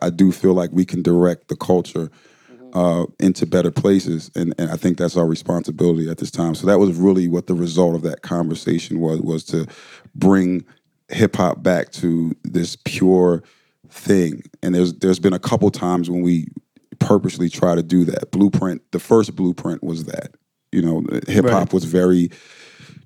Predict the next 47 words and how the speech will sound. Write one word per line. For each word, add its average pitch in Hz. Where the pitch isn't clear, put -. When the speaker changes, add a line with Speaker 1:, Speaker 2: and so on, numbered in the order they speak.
Speaker 1:
uh, 92
how 107
should 95
I 87
say? -
Swiss 135
is 110
a 101
good 95
friend 92
of 87
mine, 82
and 90
Swiss -
was 95
known 92
for 90
using 90
the -
Triton 90
and 87
the 85
Trinity 87
and 85
their 85
sort 87
of 82
classic -
sounds 90
in 92
there. 82
But -
then 87
everyone 95
in 85
hip 95
hop 87
started 85
copying 90
that 87
sound, 87
and 85
everyone 90
started 85
sounding 85
like 85
him. 95